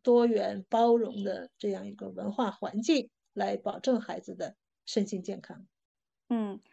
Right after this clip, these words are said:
Speaker 2: 就像您刚说到的，可能在我们的文化里面，性这个话题还是一个比较讳莫如深的东西，就可能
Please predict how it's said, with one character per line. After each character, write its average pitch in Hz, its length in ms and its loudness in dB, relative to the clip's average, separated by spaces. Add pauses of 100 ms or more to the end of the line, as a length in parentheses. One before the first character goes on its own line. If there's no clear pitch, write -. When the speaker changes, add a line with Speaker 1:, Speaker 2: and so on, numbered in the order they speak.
(180)
Speaker 2:
就 302 100 -2
像 269 200 2
您 254 140 0
刚 285 240 -2
说 285 260 -6
到 269 200 0
的， 208 80 -4
可 196 160 -10
能 175 200 -8
在 254 160 4
我 208 140 0
们 - 180 -12
的 190 120 -4
文 175 260 -6
化 247 220 0
里 185 240 -8
面， 135 180 -10 (240)
性 269 380 -2
这 202 120 -4
个 190 100 0
话 190 300 -4
题 180 220 -6
还 175 200 -6
是 214 140 -8
一 190 120 -4
个 190 100 -2
比 - 120 -14
较 123 140 -4
讳 254 220 -4
莫 190 180 -4
如 170 180 -6
深 277 200 -6
的 302 120 -2
东 165 220 -10
西， - 140 -16 (280)
就 233 80 -4
可 208 200 -6
能 180 220 -2